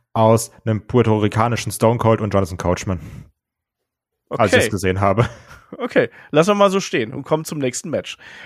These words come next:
Speaker 2: Das nächste Match ist ein Singles-Match und dort treffen Seth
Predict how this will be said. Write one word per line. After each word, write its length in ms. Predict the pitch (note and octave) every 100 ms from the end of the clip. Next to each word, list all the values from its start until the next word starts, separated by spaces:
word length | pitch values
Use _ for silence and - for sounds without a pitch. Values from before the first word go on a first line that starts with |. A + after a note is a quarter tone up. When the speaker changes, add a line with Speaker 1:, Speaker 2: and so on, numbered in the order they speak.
| -
Speaker 2:
Das 100 | C3
nächste 240 | F#3+ -
Match 260 | F3+ G3+ -
ist 180 | E3+ -
ein 160 | E3+ F3
Singles-Match 720 | - D#4+ A3+ - D3+ G3 - - -
und 200 | D#3 C#3+
dort 200 | E3 G3
treffen 360 | - F3 E3+ - -
Seth 420 | - - F3+ F#3